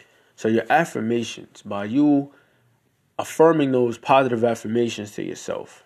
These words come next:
it allows you to minimize and beat depression. It fights depression.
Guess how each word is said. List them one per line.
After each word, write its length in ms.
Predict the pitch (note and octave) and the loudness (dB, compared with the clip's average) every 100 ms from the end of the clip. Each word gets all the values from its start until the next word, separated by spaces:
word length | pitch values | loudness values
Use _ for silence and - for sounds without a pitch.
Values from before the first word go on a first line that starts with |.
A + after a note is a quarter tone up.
| _ | _
it 120 | - B2 | -4 -2
allows 500 | A2+ C3 C#3 C3+ A2+ | 4 6 6 4 -2
you 120 | A2+ | -6
to 400 | - A2+ G#2 G2+ _ _ _ - | -6 -6 -6 -8 _ _ _ -6
minimize 760 | A2+ B2+ A#2 A2+ A2 G#2 G2+ | 0 0 0 -2 -2 -4 -6
and 220 | - G#2+ G2+ | -12 -12 -6
beat 200 | A#2 A2 | -6 -6
depression. 580 | G2 - G2+ - - _ _ _ _ _ _ _ _ - | -8 -2 -2 -2 -18 _ _ _ _ _ _ _ _ -12
It 120 | A2+ | -10
fights 340 | - C3 B2+ - | 0 2 2 -2
depression. 640 | G2+ - F#2 - - | -8 -4 -4 -6 -16